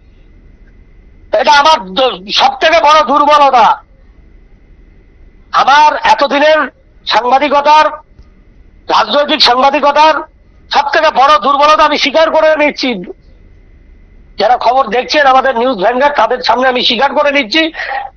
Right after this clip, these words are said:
এটা আমার দুর্বলতা। আমি শাহ মোহাম্মদদের নাম আমি শুনিনি, কিন্তু আমার একটা বক্তব্য, কতজন এই নর্থ ইস্টের, এই সেভেন সিস্টারের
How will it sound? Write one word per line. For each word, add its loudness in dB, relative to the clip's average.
এটা 0
আমার 2
দুর্বলতা। 2
আমি 0
শাহ 4
মোহাম্মদদের 0
নাম 2
আমি 0
শুনিনি, -2
কিন্তু -2
আমার 4
একটা 0
বক্তব্য, 0
কতজন 0
এই 0
নর্থ 0
ইস্টের, -2
এই 0
সেভেন -2
সিস্টারের 0